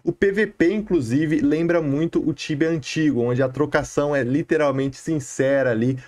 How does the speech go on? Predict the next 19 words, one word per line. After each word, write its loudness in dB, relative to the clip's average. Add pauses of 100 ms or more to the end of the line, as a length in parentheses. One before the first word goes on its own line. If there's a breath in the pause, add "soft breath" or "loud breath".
(120)
o -4
P 0
V 0
P 0
é 2
muito 0
bom 0 (220 loud breath)
e 4
a 2
questão 0
do 0
P 0
V 0
E 2
também 0
não 0
fica -2
pra 0
trás. 0